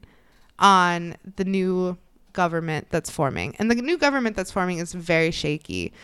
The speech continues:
which is honestly how we end up in the Soviet Union, because right at this time, this creates the perfect storm for Lenin to come in and start radicalizing Russia. Bolsheviks start showing up.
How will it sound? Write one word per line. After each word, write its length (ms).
which 320
is 200
honestly 800
how 300
we 240
end 240
up 280
in 560
the 60
Soviet 420
Union, 600
because 320
right 360
at 120
this 180
time, 380
this 160
creates 380
the 120
perfect 480
storm 540
for 180
Lenin 380
to 80
come 260
in 400
and 180
start 520
radicalizing 840
Russia. 580
Bolsheviks 600
start 300
showing 420
up. 320